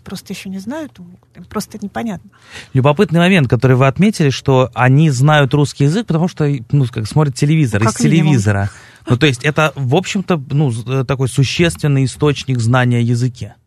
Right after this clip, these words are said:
Speaker 1: Ну, для сельчан, безусловно. Нет, для, г-, телевизор все смотрят, понятно, но для сельчан он может быть гораздо более важным, потому что у них, э, там нету, м,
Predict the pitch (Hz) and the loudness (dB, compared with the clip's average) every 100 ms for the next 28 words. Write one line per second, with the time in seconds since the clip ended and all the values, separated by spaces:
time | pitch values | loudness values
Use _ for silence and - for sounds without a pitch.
0 | _ _ _ _ 208 - 220 220 208 220 | _ _ _ _ -20 -10 -4 -4 -4 -6
1 | - 233 294 294 240 240 262 294 196 208 | -4 -4 -2 -2 -4 -6 -6 -4 -2 -2
2 | 196 226 202 240 262 269 247 240 - 339 | -4 -6 -6 -4 -2 -2 0 -2 -4 -4
3 | 233 208 175 - 202 220 190 185 190 208 | -4 -6 -8 -14 -12 -10 -12 -12 -14 -14
4 | - 214 - 294 311 - - - _ - | -14 -14 -6 -4 -4 -8 -20 -20 _ -8
5 | 226 233 233 233 226 226 - _ - 202 | -4 0 0 -2 -4 -6 -10 _ -16 -8
6 | 208 233 208 208 220 226 214 339 403 269 | -2 0 0 -2 -2 -2 2 0 0 -2
7 | 196 - 185 196 - - 214 208 208 220 | -6 -8 -8 -8 -10 -8 -6 -4 -4 -6
8 | - 208 202 208 214 214 226 202 190 180 | -8 -8 -8 -6 -4 -2 -2 -2 -4 -6
9 | _ _ _ - - 202 202 202 202 214 | _ _ _ -20 -18 -18 -18 -18 -18 -16